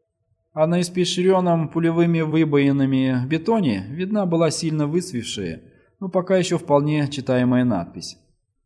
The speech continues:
«Кафиры, добро пожаловать в ад».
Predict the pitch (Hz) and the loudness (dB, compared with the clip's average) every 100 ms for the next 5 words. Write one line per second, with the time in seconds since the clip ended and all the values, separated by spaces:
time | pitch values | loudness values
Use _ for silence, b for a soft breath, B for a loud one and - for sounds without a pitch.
0 | _ _ _ _ - 123 123 165 180 123 | _ _ _ _ -2 -2 0 2 2 2
1 | 78 - - _ - 113 139 202 131 123 | -2 -10 -20 _ -4 -2 4 2 4 2
2 | 113 113 110 107 104 101 78 - | 6 6 4 0 -2 -2 -2 -8